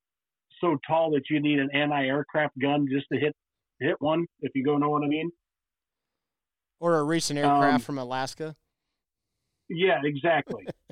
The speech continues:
Speaker 1: Um, those guys that do that, they're doing nothing but spoiling everybody else's hunt, including theirs in the future,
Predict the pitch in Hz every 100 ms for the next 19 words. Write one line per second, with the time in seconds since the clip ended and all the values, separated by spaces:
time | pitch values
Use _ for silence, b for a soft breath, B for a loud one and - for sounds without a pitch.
0 | - 170 170 156 143 127 123 _ _ _
1 | _ _ _ _ _ _ _ _ 190 165
2 | 156 254 208 220 208 196 175 143 185 180
3 | 170 170 160 247 214 190 220 180 151 170
4 | 175 180 165 139 139 - _ _ _ _
5 | _ _ _ _ _ _ B B B 180
6 | 190 196 175 160 160 160 156 160 139 151
7 | 147 139 143 139 131 123 135 139 156 196
8 | - 269 262 185 139 120 110 143 - _
9 | - 175 185 - 139 - 120